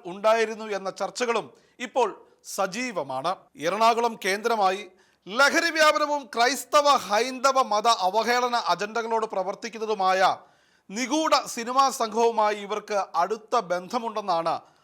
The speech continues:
പുറത്തുവരുന്ന വിവരങ്ങൾ. ഇവരിൽ ഒരാളുടേതായി അടുത്തിടെ പുറത്തിറങ്ങിയ ആലപ്പുഴ ജിംഖാന എന്ന ചിത്രത്തിൽ അത് കൂടുതൽ വ്യക്തവുമാണ്. പരിശുദ്ധ ബൈബിളിലെ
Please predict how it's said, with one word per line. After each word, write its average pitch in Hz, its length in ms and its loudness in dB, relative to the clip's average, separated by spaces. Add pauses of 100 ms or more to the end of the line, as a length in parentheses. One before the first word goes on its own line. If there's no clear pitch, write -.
(180)
പുറത്തുവരുന്ന 240 600 0 (180)
വിവരങ്ങൾ. 139 420 -6 (580)
ഇവരിൽ 294 280 2 (240)
ഒരാളുടേതായി 262 720 4 (200)
അടുത്തിടെ 233 460 0
പുറത്തിറങ്ങിയ 214 540 -2 (340)
ആലപ്പുഴ 233 400 0 (260)
ജിംഖാന 202 420 -2 (140)
എന്ന 190 160 -10
ചിത്രത്തിൽ 175 320 -6 (420)
അത് 262 200 2 (220)
കൂടുതൽ 262 380 0 (240)
വ്യക്തവുമാണ്. 156 680 -2 (580)
പരിശുദ്ധ 269 420 2 (160)
ബൈബിളിലെ 247 500 2